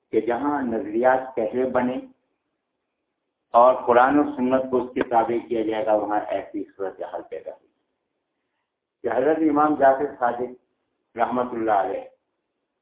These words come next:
کے بڑے لڑکے اسماعیل تھے، تو پہلے یہ بات تھی کہ اسماعیل جو ہے وہ ان کی جگہ امام نامزد ہوں گے۔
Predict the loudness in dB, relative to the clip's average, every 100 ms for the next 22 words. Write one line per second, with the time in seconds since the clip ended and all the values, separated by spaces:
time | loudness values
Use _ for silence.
0 | _ _ -4 -2 2 2 4 2 0 -2
1 | -2 -4 -4 -2 -2 -4 -14 -10 -10 -10
2 | _ _ _ _ _ _ _ _ -8 -6
3 | -2 -2 2 2 4 4 4 0 -8 -8
4 | -8 -8 -6 -4 -4 -4 -4 -4 -4 -6
5 | -6 -12 -12 -8 -6 -4 -4 -4 -6 -6
6 | -10 -10 -10 -10 -12 -18 -20